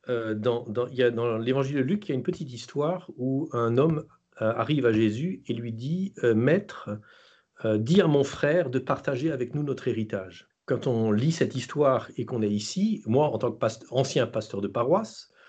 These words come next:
j'en pensais à un certain nombre de familles où, à l'occasion du décès de, de, d'un, d'un aïeul, disons, euh,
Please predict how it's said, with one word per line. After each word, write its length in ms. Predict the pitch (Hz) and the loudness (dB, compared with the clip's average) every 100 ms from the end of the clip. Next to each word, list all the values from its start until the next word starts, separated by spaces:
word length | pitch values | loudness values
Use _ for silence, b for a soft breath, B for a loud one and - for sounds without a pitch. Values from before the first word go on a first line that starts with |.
| b - | b -6
j'en 140 | 110 | -4
pensais 480 | 107 107 104 151 151 | 0 -2 0 0 0
à 120 | 104 | 0
un 60 | 104 | 0
certain 280 | 110 104 | 0 0
nombre 180 | 113 104 | 0 0
de 80 | 98 | -2
familles 520 | 92 107 120 180 214 - _ - | -2 0 2 2 0 -4 _ -6
où, 240 | 165 170 151 | -4 -2 0
à 100 | 117 | 2
l'occasion 380 | 117 117 110 | 2 0 -2
du 140 | 110 107 | -2 0
décès 480 | 110 110 - 127 117 | 0 -2 -4 -4 -4
de, 520 | 98 92 90 90 85 113 117 | -6 -8 -6 -8 -10 -14 -10
de, 340 | 113 104 110 107 117 - - - - - - _ - | -6 -6 -6 -12 -14 -14 -14 -16 -18 -20 -20 _ -20
d'un, 720 | 80 - - 85 85 85 - | -20 -16 -12 -10 -10 -10 0
d'un 140 | 98 | 4
aïeul, 380 | 104 123 147 170 | 6 8 8 8
disons, 440 | 117 110 139 214 - | 4 2 2 0 -2
euh, 180 | 113 | 2